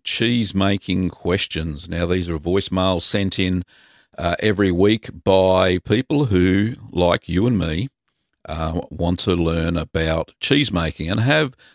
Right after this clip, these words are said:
burning questions. So they send them over to me via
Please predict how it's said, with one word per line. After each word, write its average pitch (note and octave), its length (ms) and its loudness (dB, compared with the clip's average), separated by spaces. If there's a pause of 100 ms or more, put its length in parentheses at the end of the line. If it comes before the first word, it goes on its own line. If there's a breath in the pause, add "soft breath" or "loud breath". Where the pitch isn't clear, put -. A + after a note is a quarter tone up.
(140 soft breath)
burning D#3+ 320 4
questions. E2+ 560 0
So F2+ 140 -2
they F#2+ 100 0
send D3 240 0
them C#3 120 2
over A2 260 2
to - 140 -4
me B2 280 0 (540 soft breath)
via F2+ 480 2